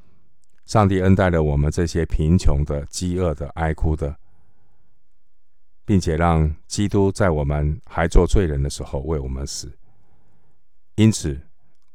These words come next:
我们之所以爱，是因为神先爱我们。人只有里面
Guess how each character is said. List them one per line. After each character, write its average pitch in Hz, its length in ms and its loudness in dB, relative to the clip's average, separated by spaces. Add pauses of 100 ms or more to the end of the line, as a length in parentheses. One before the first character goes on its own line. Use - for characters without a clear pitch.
我 95 100 8
们 107 120 10
之 151 160 4
所 107 220 8
以 80 60 4
爱， 80 340 0
是 - 180 -6
因 87 120 4
为 82 100 2
神 73 400 -2 (220)
先 80 360 0 (100)
爱 82 180 0
我 65 160 -6
们。 65 200 -8 (1080)
人 104 260 6
只 135 160 4
有 135 160 8
里 90 140 2
面 90 360 6